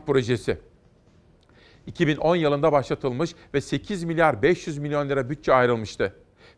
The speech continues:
Plana göre dört yıl içinde ülkenin tüm öğrencileri tabletlerle eğitim görecekti. İki bin yirmide Diyarbakır'daki bir bilgisayar dersinin karton bilgisayarlarla yapıldığı anlaşıldı.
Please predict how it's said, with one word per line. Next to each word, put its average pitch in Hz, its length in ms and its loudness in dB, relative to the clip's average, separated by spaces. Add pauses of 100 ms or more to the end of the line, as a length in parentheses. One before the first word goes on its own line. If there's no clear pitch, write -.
Plana 135 280 2
göre 139 300 6 (280)
dört 170 280 4
yıl 156 120 2
içinde 143 360 -2
ülkenin 143 420 -4
tüm 208 200 -2
öğrencileri 147 560 2
tabletlerle 143 520 4
eğitim 135 260 -2
görecekti. 117 600 0 (260)
İki 135 240 0
bin 147 60 0
yirmide 139 480 4 (240)
Diyarbakır'daki 143 760 4
bir 135 220 0
bilgisayar 131 540 0
dersinin 135 520 2 (260)
karton 147 520 4
bilgisayarlarla 135 720 2
yapıldığı 127 360 2
anlaşıldı. 110 540 -2